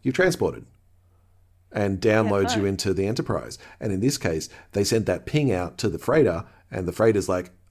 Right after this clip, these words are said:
Speaker 1: "Uh, can't read, can't read, can't read, can't read." And like, "Oh shit, they're not, they're still there, so we can't transport them."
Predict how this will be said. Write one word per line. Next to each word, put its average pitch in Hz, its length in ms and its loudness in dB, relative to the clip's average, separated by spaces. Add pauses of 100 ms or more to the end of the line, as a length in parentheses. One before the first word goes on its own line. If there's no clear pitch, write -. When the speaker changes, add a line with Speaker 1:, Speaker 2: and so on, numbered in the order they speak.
Speaker 1:
"Uh, 101 500 4
can't 104 360 -2
read, 95 300 0
can't 101 260 0
read, 92 280 -2
can't 107 280 -2
read, 95 260 0
can't 107 220 -2
read." 95 160 0
And 95 80 -2
like, 90 220 -4
"Oh 120 160 2
shit, 147 320 0
they're 104 100 -2
not, 101 220 -6
they're 113 120 0
still 101 240 -2
there, 120 200 4
so 98 160 -4
we 92 80 -2
can't 92 240 -4
transport 120 480 -4
them." - 140 -18